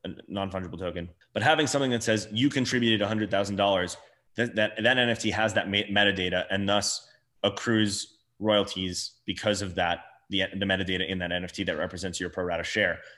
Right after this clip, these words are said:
Like, that to me is just easier for a fan to understand than a fungible token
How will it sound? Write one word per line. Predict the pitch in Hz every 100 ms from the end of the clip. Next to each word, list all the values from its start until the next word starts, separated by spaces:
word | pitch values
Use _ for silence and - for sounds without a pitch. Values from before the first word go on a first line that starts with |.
| -
Like, | 95 - - - -
that | 135 139
to | 127
me | 123
is | 117
just | - 110 -
easier | 123 113 110 110
for | 110
a | 104
fan | 104 95
to | 98 -
understand | 104 90 - 90 95 131 - - - -
than | 98
a |
fungible | 104 95 80 82 -
token | - - -